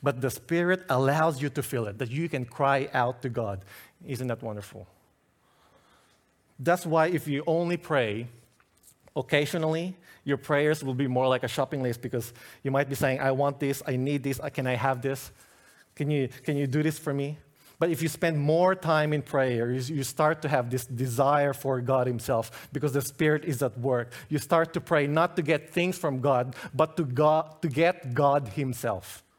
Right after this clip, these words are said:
You want him, you desire his presence and his company and his will and his voice speaking to you.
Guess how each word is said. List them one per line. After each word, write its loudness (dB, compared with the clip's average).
You 2
want 2
him, 0
you 0
desire 4
his 0
presence -4
and 2
his 2
company -2
and 0
his 0
will 0
and 0
his -2
voice -2
speaking -4
to -6
you. -6